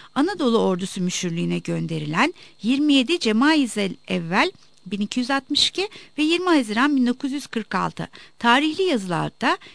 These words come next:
Cizre mütesellimi Bedirhan Bey'in on binden fazla Kürt askeriyle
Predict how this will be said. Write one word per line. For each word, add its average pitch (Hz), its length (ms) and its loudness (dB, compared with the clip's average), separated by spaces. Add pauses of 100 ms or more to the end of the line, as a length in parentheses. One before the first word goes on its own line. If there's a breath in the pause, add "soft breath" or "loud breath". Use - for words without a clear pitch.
(140)
Cizre 320 460 2 (120)
mütesellimi 208 800 0
Bedirhan 247 520 0
Bey'in 220 280 2
on 359 260 2
binden 262 360 2
fazla 208 320 -2
Kürt - 320 -8
askeriyle 165 680 -4